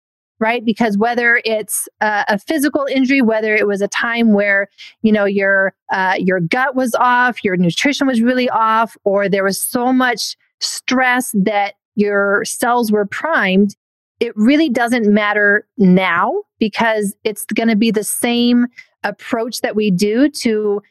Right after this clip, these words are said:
address and manage the inflammation and get it back as much as possible to, you know, a, a healthy state where it's not being triggered.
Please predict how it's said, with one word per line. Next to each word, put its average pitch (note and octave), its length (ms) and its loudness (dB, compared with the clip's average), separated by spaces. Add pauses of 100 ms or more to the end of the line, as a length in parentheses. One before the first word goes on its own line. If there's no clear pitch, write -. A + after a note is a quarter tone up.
(240)
address G#3+ 500 -2
and G3+ 180 4
manage G3+ 340 2
the F#3+ 160 0
inflammation F#3+ 680 0
and F#3+ 320 2
get G#3 160 0
it G3+ 140 -4
back F#3+ 280 -2
as F#3 100 0
much F#3 220 0
as F3 100 -2
possible F#3+ 460 -4
to, F#3+ 380 -2 (320)
you G3+ 140 0
know, F#3 260 2
a, F#3+ 240 -2
a F#3 140 0
healthy G#3+ 420 0
state G3+ 360 -6
where F#3+ 140 -2
it's - 160 -8
not F#3 300 0
being F#3 220 2
triggered. F#3 440 -2